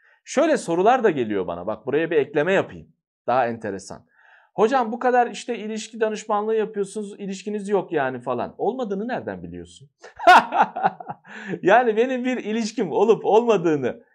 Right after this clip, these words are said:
nereden biliyorsun? Ben hiç böyle bir şey açıkladım mı? Paylaşmayınca insanlarda öyle bir algı olmuş ki sen ilişkini paylaşmayınca ilişkin yok zannediyorlar. Çünkü her şey sosyal medya.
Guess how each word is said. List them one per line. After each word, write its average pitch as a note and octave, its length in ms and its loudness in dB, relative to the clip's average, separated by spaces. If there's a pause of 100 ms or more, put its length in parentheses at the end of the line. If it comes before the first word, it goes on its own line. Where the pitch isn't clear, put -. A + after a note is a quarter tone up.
(160)
nereden A3+ 520 4
biliyorsun? B2 500 -4
Ben D#3 120 4
hiç G3 140 -6
böyle F3 200 4
bir E3 40 -6
şey C#3+ 160 -2
açıkladım F#3 580 -4
mı? G2 260 -12
Paylaşmayınca G3+ 1080 0 (200)
insanlarda D#3+ 640 -4
öyle F3 200 0
bir F3+ 60 2
algı D3 260 2
olmuş F#3 360 -4
ki F#2 220 -12 (320)
sen A3 320 0
ilişkini F3+ 460 -6
paylaşmayınca F#3+ 720 0
ilişkin A#3+ 360 -6
yok D4+ 200 0
zannediyorlar. A#2 680 2
Çünkü G3 200 -6
her F#3+ 100 4
şey E3 160 -8
sosyal F#3+ 440 -4
medya. A#2+ 460 -6